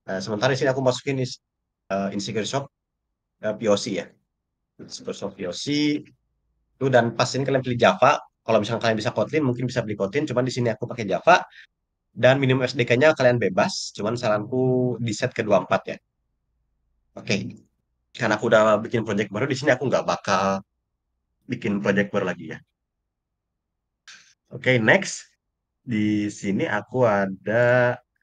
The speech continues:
eh, ininya ya. Ada, eh, A P K-nya udah aku persiapkan. Dan ada juga, eh, aplikasi Janx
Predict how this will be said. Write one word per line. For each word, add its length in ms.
eh, 240
ininya 240
ya. 140
Ada, 260
eh, 160
A 80
P 160
K-nya 240
udah 160
aku 80
persiapkan. 640
Dan 240
ada 320
juga, 640
eh, 320
aplikasi 640
Janx 480